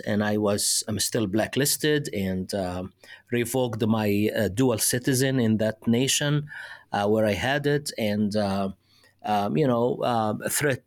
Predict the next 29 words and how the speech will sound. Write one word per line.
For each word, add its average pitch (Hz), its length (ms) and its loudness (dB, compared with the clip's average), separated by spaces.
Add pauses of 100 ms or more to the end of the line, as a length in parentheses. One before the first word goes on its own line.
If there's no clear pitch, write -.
uh, 127 160 2
threats - 460 -2
of, 101 320 -2
uh, 104 180 0
imprisonment 127 800 2
or 101 280 2
maybe 123 600 2 (240)
also 139 380 2
up - 260 -2
to, 196 160 2
to 139 120 0
be 131 160 2
killed. 113 440 0
But, 117 260 -4 (380)
but 139 200 -2
the 135 120 0
thing 196 340 2
is, 156 640 2
as 147 320 0
we 143 300 2 (120)
<laughs> - 140 -10
trust 170 380 0
the 139 100 2
sovereign 143 560 2
God, 110 560 -2
I 127 200 0
remember 123 480 4
that, 113 420 -2
um, 110 560 -2